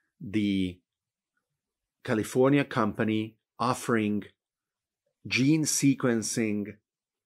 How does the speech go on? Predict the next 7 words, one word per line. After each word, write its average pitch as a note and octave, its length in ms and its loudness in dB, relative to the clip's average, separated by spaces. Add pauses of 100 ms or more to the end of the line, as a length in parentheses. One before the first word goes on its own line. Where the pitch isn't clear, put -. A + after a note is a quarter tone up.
(400)
services G2+ 1000 4 (140)
to F3+ 300 2
consumers G#2+ 920 -2 (280)
directly, G2 800 -2 (1700)
started D3 520 4
operating, A2 920 0 (2000)
the - 100 -4